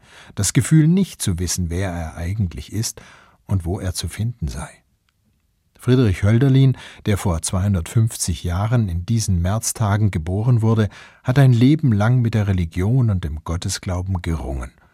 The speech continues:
Pfarrer hätte er werden sollen, nach dem Willen seiner pietistischen Mutter.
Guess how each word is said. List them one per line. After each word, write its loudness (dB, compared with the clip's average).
Pfarrer 4
hätte -2
er -10
werden -8
sollen, -12
nach -8
dem 2
Willen 6
seiner 0
pietistischen -2
Mutter. 0